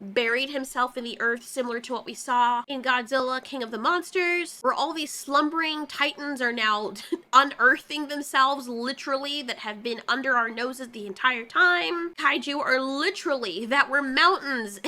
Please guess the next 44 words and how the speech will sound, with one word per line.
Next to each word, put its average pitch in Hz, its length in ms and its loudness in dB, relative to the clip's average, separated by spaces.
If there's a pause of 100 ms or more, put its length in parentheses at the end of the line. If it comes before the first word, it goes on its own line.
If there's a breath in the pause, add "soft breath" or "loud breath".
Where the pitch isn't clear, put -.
<laughs> - 140 -12
and 254 260 -2
ge-, - 340 -4 (320 loud breath)
geographical, 311 880 4
like, 226 200 -4 (180)
structures - 920 0 (320 loud breath)
are 277 120 8
all 381 200 8
of 381 80 0
a 392 40 4
sudden 349 360 -2
waking 359 360 0
up 403 140 -2
like, 359 200 -2
Surprise, 370 720 8
I 320 140 2
feel 349 120 -4
like 311 160 -2
walking 247 400 4
now. 95 460 -2
And 302 120 4
that's 381 220 6
what 381 120 0
that 349 180 -2
scene 320 240 -2
from 269 200 -2
Godzilla 247 480 -2
Minus 208 400 -2
One 294 360 0
puts - 280 -8
me 233 100 -4
in 220 100 -4
mind 269 280 0
of, 269 220 0
when 196 220 -8
Methuselah 262 680 -4
especially 247 580 -4
was 202 360 -6
shaking 269 400 -4
himself 262 480 0
awake 233 380 -4
from - 240 -8
out 226 200 -2
of 233 140 -6